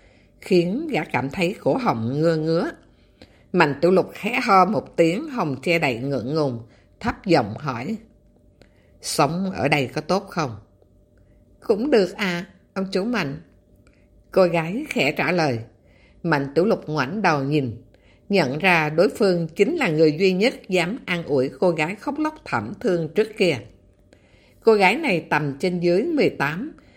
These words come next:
mặc áo sườn xám ôm sát người, trông chừng đúng như lời cô ấy vừa nói, sống cũng tạm được. Tinh thần tướng mạo đều khá ổn. Mạnh Tiểu Lục cười bảo: "Cô biết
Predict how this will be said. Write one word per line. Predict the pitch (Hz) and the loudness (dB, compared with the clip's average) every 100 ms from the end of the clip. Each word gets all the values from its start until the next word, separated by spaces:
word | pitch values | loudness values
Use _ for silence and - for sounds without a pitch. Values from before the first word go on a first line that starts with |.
| _ - | _ -4
mặc | 160 147 | -2 -2
áo | - 180 285 | -2 -2 -2
sườn | 196 151 | 0 0
xám | 120 160 160 254 - | 0 -2 -2 -4 -2
ôm | 180 156 | -2 -2
sát | - 226 226 202 | -2 0 0 2
người, | 156 127 113 - - - _ | 2 2 -2 -12 -20 -20 _
trông | 226 208 - | 2 2 4
chừng | 175 151 135 131 | 2 2 -2 0
đúng | 175 175 349 | 0 2 2
như | 226 | 2
lời | 180 139 - | 4 2 -2
cô | 156 | -2
ấy | 156 196 | 0 0
vừa | 220 156 | 2 2
nói, | 127 139 151 254 330 | 2 -2 -4 -6 -10
sống | - 175 175 - | -8 -6 -4 -4
cũng | 170 190 | -4 -4
tạm | 165 120 123 | -4 -4 0
được. | 127 - - _ _ _ _ - _ _ - | -2 -2 -12 _ _ _ _ -20 _ _ 2
Tinh | 214 202 | 2 2
thần | 196 143 131 | 2 2 2
tướng | 190 277 | 2 2
mạo | 262 135 131 | -2 -2 -2
đều | 156 127 | -2 -2
khá | - 160 233 | -2 -4 -4
ổn. | 160 123 196 240 - _ _ _ _ _ _ 165 | -2 -2 -4 -10 -18 _ _ _ _ _ _ 2
Mạnh | 160 151 151 | 2 2 2
Tiểu | 175 | 4
Lục | 226 - - | 4 2 4
cười | 175 135 | 6 6
bảo: | 131 120 202 247 - _ _ _ _ _ _ _ - | 2 -2 -4 -10 -16 _ _ _ _ _ _ _ 4
"Cô | 170 | 4
biết | 180 254 | 6 4